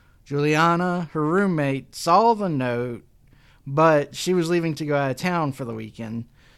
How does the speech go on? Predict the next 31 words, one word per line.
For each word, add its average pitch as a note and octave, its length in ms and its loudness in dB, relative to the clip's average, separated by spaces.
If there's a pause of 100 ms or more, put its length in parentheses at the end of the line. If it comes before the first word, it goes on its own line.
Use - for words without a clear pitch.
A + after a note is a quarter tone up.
(420)
When D3+ 140 -2
she D3 160 -2
returned E3+ 340 0
on D#3+ 140 4
Monday, F3 440 0
she E3+ 280 -8
just D#3+ 240 -8
assumed E3 460 -4
that D3 160 -8
Brianna D3 720 -4
had, C3+ 520 -4 (520)
you C#3+ 140 -6
know, A#2 420 -4 (160)
gone D3+ 320 0
to D#3 120 -2
a C3+ 60 -4
friend's F3 360 -2
house, D#3+ 540 -2 (340)
had C3+ 180 -6
gone C#3 240 0
to C3 80 -6
stay C#3+ 200 -4
with C3 140 -4
her B2 100 -10
parents D#3 540 -6
as C#3+ 80 -10
she D#3 160 -8
was C#3 180 -4
wont D3 260 -4
to D3 100 -10
do. D3+ 420 -2